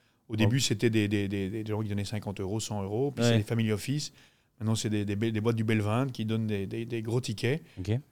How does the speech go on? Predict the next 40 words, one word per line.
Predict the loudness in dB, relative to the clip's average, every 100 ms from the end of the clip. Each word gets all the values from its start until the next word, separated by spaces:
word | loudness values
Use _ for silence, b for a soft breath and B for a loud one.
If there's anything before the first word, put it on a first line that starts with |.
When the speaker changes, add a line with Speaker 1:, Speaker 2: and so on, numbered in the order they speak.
| -2
Speaker 1:
hop, | -2
on | -2
fait | -2
des | -2
convois, | 0 0 2 4 2
on | 2
va, | 0 0 -2
on | -2
va | -2
en | -4
Ukraine. | -4 -2 -2 -2
Alors, | -6
c'est | -8
pas | -2
énormément | 0 2 2 2
de |
boulot. | 4 8 8 6 B B B B -4
Et | 0 2 2
le, | 0 -2
le | 2
mérite | 4 4 2
revient | 2 6 6
à | 6 6 6 4
quelques | 0 0 4
amis | 4 4
qui | 0 -4
sont | -4 -2
très | 0 0
occupés | -2 -2 -2
là-dedans. | -2 -2 0 -2 -4 -2
Speaker 2:
Mm. | 0
Speaker 1:
Mais | 2
j'y, | 2 2
j'y | 2 0
contribue. | -2 -4 0 0 0 -4 _ _ _ _ _ _ _ -16 -4
J'ai, | 4 8 10
euh, | 10 10 8 4 b b b b -4
euh, | 0 0 0
comme | 0
je, | 0